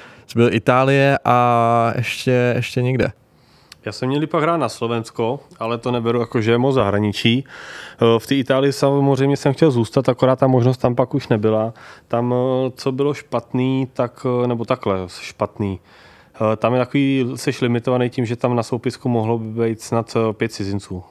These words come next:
Speaker 2: mám pocit.
Speaker 1: Aha.
Speaker 2: Jo, takže tam byli dva Kanaďani a tři Češi byli.
Speaker 1: Mhm.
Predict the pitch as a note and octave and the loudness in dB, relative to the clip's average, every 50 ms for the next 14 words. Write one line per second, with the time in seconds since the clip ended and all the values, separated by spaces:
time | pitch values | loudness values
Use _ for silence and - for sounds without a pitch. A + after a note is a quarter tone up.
0 | - - G2+ F#2+ - - A2 G#2 A2 A#2 A#2+ - - - - G#2 G#2+ A2 A2+ A2+ | -12 -8 -8 -6 -4 -2 -2 0 0 -2 -4 -6 -16 -8 -4 -2 -2 0 0 0
1 | G#2+ A2 A2 A2+ A2 A2+ A2+ A2+ A#2 A#2 A#2 - - A2 G#2+ G#2+ A2 A2 A2 A2 | -2 -2 -2 -2 -2 0 0 0 0 -2 -4 -4 -4 -4 -2 -2 -2 -2 -2 -2
2 | G#2+ A2 A2 A#2 A2 A2 G#2+ G2+ G2+ G2+ G2 G2 G2 G2 G2 - - A2+ - G#2+ | -2 -2 -4 -4 -6 -6 -4 -4 -2 -2 -2 -2 -4 -6 -8 -10 -14 -10 -10 -10
3 | F#2+ - G2 F#2 F#2 F2 F2 F2 - - B2+ A2+ G#2+ A#2 | -8 -8 -8 -8 -8 -8 -10 -10 -4 -2 -2 -2 0 -2